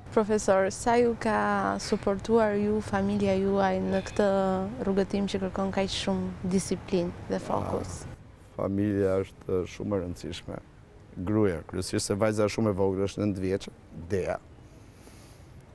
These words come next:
Speaker 2: Edhe, ç'të them unë, sakrificat jashtëzakonshme ka bërë. Një nga sakrificat më, më <laughs> fare, fare, fare,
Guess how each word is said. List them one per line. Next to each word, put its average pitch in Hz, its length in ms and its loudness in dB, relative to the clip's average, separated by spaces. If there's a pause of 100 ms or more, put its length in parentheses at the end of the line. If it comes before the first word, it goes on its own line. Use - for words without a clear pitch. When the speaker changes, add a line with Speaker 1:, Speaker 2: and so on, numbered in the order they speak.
Speaker 2:
Edhe, 117 540 4 (2000)
ç'të - 300 -4
them 110 220 2
unë, 90 260 -2 (200)
sakrificat 139 680 0
jashtëzakonshme 143 760 2
ka - 100 -6
bërë. 87 260 -4 (420)
Një 147 180 2
nga 165 120 4
sakrificat 147 600 2
më, 143 180 2 (580)
më 120 280 4 (640)
<laughs> 123 680 0
fare, 117 300 0
fare, 98 320 0
fare, 120 280 2